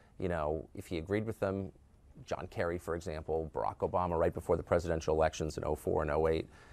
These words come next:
he would ask them, you know, "Why are you so wonderful? Is it hard that people are so mean to you?" I mean, I,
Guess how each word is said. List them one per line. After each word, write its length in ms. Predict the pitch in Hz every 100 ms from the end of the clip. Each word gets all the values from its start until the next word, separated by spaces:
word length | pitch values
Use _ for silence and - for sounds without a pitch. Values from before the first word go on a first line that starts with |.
| - -
he 120 | 92
would 100 | 78
ask 240 | 76 -
them, 120 | 85 82 92
you 40 |
know, 60 | 82
"Why 180 | 87
are 40 | 110
you 80 | 104
so 160 | -
wonderful? 420 | 82 90 85 85
Is 80 | 101
it 60 | 98
hard 280 | 98 113 104
that 60 |
people 220 | - 107 98
are 40 |
so 140 | -
mean 240 | 90 92 95
to 100 | 95
you?" 220 | 95 98 -
I 60 |
mean, 120 | 101
I, 120 | 82